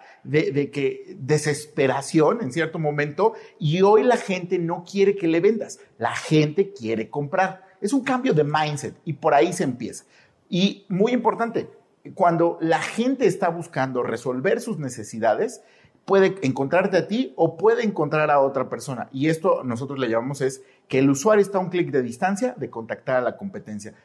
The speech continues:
Porque cuando ellos ponen colchones en Puebla, ¿no? Eh, va a aparecer en los resultados de búsqueda de Google, eh, miles de opciones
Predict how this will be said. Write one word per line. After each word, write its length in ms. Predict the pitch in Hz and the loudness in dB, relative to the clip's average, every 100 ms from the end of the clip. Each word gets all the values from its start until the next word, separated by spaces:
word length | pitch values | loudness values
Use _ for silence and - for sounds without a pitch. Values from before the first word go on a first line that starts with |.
| _ | _
Porque 300 | - 135 147 | -4 -2 -2
cuando 280 | 175 165 185 | 2 2 4
ellos 280 | 214 214 214 | 4 4 0
ponen 480 | - 170 135 110 - _ _ | 2 2 2 -2 -10 _ _
colchones 800 | - 139 135 202 202 226 254 - _ _ _ | 2 2 2 2 2 0 -4 -8 _ _ _
en 160 | 123 | -6
Puebla, 400 | 123 156 139 107 - | 2 4 4 0 -8
¿no? 500 | 117 175 - - _ _ | -2 0 0 -8 _ _
Eh, 260 | - 226 147 | 0 0 2
va 160 | 165 185 | 4 4
a 60 | |
aparecer 640 | 208 220 180 - 180 170 - | 4 4 2 2 0 0 -2
en 180 | 147 127 | 0 0
los 140 | 123 | 0
resultados 500 | 117 117 127 151 170 | -4 -4 -2 2 2
de 60 | 151 | 2
búsqueda 600 | 135 143 - 139 135 - | -2 -6 -2 0 0 -2
de 220 | - 117 107 | -10 -4 2
Google, 420 | 156 147 165 - - - _ | 4 4 2 0 -10 -20 _
eh, 520 | 127 117 113 107 104 - _ | -2 2 2 0 -4 -16 _
miles 380 | 156 196 262 233 | 0 4 4 4
de 60 | 185 | 2
opciones 500 | 185 277 233 - | 0 0 0 -4